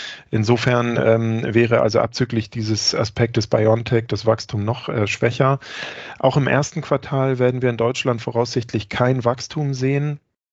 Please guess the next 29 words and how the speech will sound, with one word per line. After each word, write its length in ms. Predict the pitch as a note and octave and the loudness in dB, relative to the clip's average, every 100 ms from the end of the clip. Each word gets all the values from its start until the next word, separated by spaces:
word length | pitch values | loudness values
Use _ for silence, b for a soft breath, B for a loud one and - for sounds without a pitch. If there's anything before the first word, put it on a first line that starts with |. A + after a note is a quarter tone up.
| - | -4
Du 120 | G#2 | 0
hattest 240 | A2 A#2 - | 0 0 -2
eben 180 | A2+ | -2
den 100 | A2+ | -2
privaten 440 | G#2+ A2+ A2 A#2 A#2 | 0 2 2 2 -2
Konsum 380 | A2 G#2+ B2+ C3+ | -4 -4 -2 -2
angesprochen, 560 | C3 B2+ - B2+ B2 | -2 -4 -4 -4 -2
der 100 | A2 | 0
leidet 460 | G#2 G#2 B2 B2 A2+ | 2 4 4 2 0
unter 360 | A#2+ A#2 A#2 | -4 0 2
natürlich 400 | A2 G#2+ - A2+ | 2 -2 -2 -4
den 160 | A2 A2+ | -2 -4
steigenden 380 | - A2+ A2+ G#2+ | 0 0 0 -2
Corona-Fallzahlen. 1200 | G#2+ G#2 B2 B2 - A#2+ A#2+ - A#2+ A#2 A#2 A2+ B B B B - | -2 -2 0 0 2 0 0 -2 0 2 0 -4 B B B B 2
Der 80 | |
leidet 340 | G#2+ A2 A#2+ - | 6 6 4 2
auch 120 | G2+ | 2
darunter, 420 | A#2 A2+ A#2 A#2 | 2 2 2 0
dass 140 | A2 - | 0 -4
die 80 | |
Kurzarbeit 640 | A2 B2+ B2 C#3+ B2+ B2+ C3 | -2 0 2 2 4 2 2
wieder 180 | B2+ B2 | 2 2
deutlich 380 | B2 B2 B2 - | 0 -2 -4 -4
zugenommen 500 | B2+ B2 A#2+ A#2+ A#2+ | -4 -2 -2 -2 -4
hat 140 | A#2+ | -2
jetzt 180 | A#2+ - | -2 -2
über 140 | A#2 | -2
den 220 | A2 A2 A2 | 0 0 0
Winter. 480 | A#2 A#2 A#2+ A#2 | 0 2 2 2